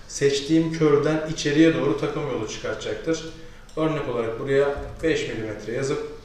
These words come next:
okey diyorum. Bunun haricinde yapmam gereken herhangi bir şey yok. Sağ tıklayıp Execute ile ya da pencerenin altındaki ikonu bir kere sağ tıklayarak hesaplamamı başlatabilirim.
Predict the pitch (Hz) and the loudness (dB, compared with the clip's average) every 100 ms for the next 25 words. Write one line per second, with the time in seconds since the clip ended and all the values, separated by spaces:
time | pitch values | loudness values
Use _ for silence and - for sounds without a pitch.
0 | - 151 156 170 160 151 147 147 - - | -10 -6 -2 2 4 4 2 0 -4 -12
1 | - - - - - 160 165 147 139 127 | -14 -16 -16 -20 -6 0 2 2 2 0
2 | 117 123 - 127 123 123 - - 123 - | 2 2 4 0 0 -2 -4 -2 2 2
3 | 143 135 147 143 143 - - - 147 139 | 2 0 4 4 4 -4 -8 -4 -2 -2
4 | - 120 117 120 - 147 135 143 139 139 | -4 -2 -2 -4 -8 -6 -4 -4 -4 -6
5 | 127 135 131 131 123 127 131 131 135 127 | -4 -2 0 0 0 0 -2 0 -2 -2
6 | 120 123 120 110 - 120 117 113 120 110 | -4 -4 -6 -8 -6 -6 -4 -6 -6 -4
7 | 143 123 - - 110 127 131 - 143 131 | 0 0 0 -6 -2 0 -2 -4 -2 -2
8 | - 113 127 139 131 - 135 135 123 | -4 -4 -4 -2 -2 -4 -6 -6 -4